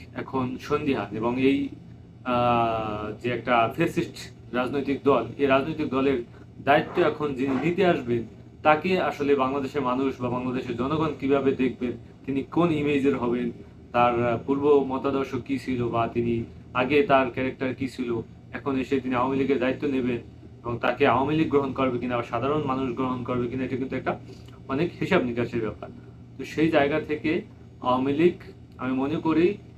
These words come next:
যেসব এখন বর্তমান যে আপনার যারা দায়িত্বে আছেন, অন্তর্বর্তীকালীন সরকারের দায়িত্বে, তারা এবং এই যে ছাত্র জনতার যে গণ অভ্যুত্থান, এরা,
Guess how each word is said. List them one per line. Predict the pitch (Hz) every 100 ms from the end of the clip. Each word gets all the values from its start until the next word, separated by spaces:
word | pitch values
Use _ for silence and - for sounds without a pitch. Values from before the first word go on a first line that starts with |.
| -
যেসব | 135 151 196 196 - - 123
এখন | 123 143 147 127
বর্তমান | 127 147 156 165
যে | 135 131 131 123 - -
আপনার | 107 123 117 117 - - - -
যারা | 123 120
দায়িত্বে | 127 135 - 135
আছেন, | 117 131 117
অন্তর্বর্তীকালীন | 110 117 117 120 117
সরকারের | 123 113 120 113
দায়িত্বে, | 113 117 - 104 95 - - - -
তারা | 139 143 170 180 147
এবং | 131 127 123 131
এই | 123
যে | 120 123 117 - - - - -
ছাত্র | 135 - 160 151 - - 107
জনতার | 131 131 131
যে | 120
গণ | 120 127 151
অভ্যুত্থান, | 160 127 143 - 101 - - - - -
এরা, | 160 147 147